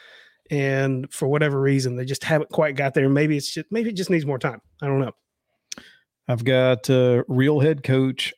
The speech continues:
Speaker 2: another year of experiences, both positive and negative. Travis Etienne has been a great, um, surprise, uh, with them trading James Robinson. They are one and six in one-score games,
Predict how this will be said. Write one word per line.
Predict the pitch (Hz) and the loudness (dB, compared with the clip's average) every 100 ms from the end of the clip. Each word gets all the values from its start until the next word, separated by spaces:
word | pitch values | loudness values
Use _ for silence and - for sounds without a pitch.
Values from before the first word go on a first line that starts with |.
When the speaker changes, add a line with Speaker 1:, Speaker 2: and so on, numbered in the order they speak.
| - | -2
Speaker 2:
another | 135 135 147 151 | 0 2 2 0
year | 135 139 139 | 2 2 2
of | 147 135 123 | 2 0 0
experiences, | 123 - - - 151 143 131 120 - 151 123 110 123 | -4 -4 -6 -2 -2 -2 -2 -4 -4 -2 -2 -2 -4
both | 113 123 120 - | -2 -2 -2 -2
positive | 123 120 117 120 113 | 0 0 0 -2 -4
and | 110 | -4
negative. | 120 120 120 120 120 110 | -2 -2 -2 0 -2 -4
Travis | - 131 131 127 - | -2 0 0 -2 -2
Etienne | 127 117 123 123 127 | -4 -4 -6 -4 -2
has | 123 113 | -4 -4
been | 123 120 | -4 -4
a | |
great, | 117 120 123 123 120 123 - | -6 -4 -2 0 -2 -4 -6
um, | 120 117 110 113 _ _ _ _ _ _ - - | -6 -4 -6 -10 _ _ _ _ _ _ -16 -6
surprise, | 147 135 113 110 135 - _ _ _ - | -4 -2 -2 -2 -6 -8 _ _ _ -6
uh, | 131 117 117 | -4 -4 -2
with | 123 120 | -2 0
them | 127 120 113 - | 0 -2 -6 -12
trading | - 127 123 120 113 110 _ | -2 0 0 -2 -4 -8 _
James | 123 113 113 | -6 -4 -6
Robinson. | 107 123 123 123 - 127 - _ _ _ _ _ _ _ - | -4 -2 -2 -4 -2 -4 -4 _ _ _ _ _ _ _ -2
They | 131 | 0
are | 139 127 | 2 0
one | 117 110 135 175 | -2 0 2 2
and | 139 113 | 0 -4
six | - 151 127 - - - | -2 0 0 -2 -12 -6
in | 143 123 | -6 -4
one-score | 131 135 - 127 120 | -4 -4 -6 -6 -4
games, | 120 123 110 - | -6 -8 -10 -16